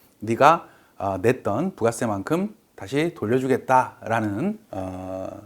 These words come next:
개념, 그런 제도다라고 보시면 되겠어요. 내가 거래 징수,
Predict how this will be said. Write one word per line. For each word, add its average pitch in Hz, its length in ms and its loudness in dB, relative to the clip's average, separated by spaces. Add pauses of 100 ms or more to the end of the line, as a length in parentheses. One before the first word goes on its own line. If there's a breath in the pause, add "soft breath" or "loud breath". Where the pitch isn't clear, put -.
(500 soft breath)
개념, 107 380 -4
그런 117 340 -2
제도다라고 113 1040 -2
보시면 101 320 -4
되겠어요. 98 580 -8 (720 loud breath)
내가 139 460 4 (160)
거래 131 420 0
징수, 117 460 -4